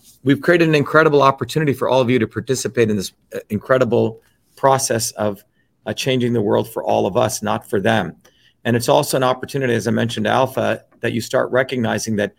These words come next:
none of these fools out there are qualified to be president.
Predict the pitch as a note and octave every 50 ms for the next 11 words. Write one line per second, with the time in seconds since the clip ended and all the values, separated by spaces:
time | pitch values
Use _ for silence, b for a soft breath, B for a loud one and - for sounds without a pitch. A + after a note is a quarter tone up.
0 | b b b b _ - G#2 A2 A#2+ C#3 D#3+ E3 E3 C#3+ D3+ C#3+ A#2+ - - -
1 | C#3+ D3 D#3 D3+ A#2 A#2+ A2 G#2+ G2 - A#2 A2+ G#2 A2 - - - A#2 A2+ A2+
2 | A2+ - A2 G#2 - - G2+ F2 _ - B2 A#2+ A2+ - A2+ F#2+ F2+ E2+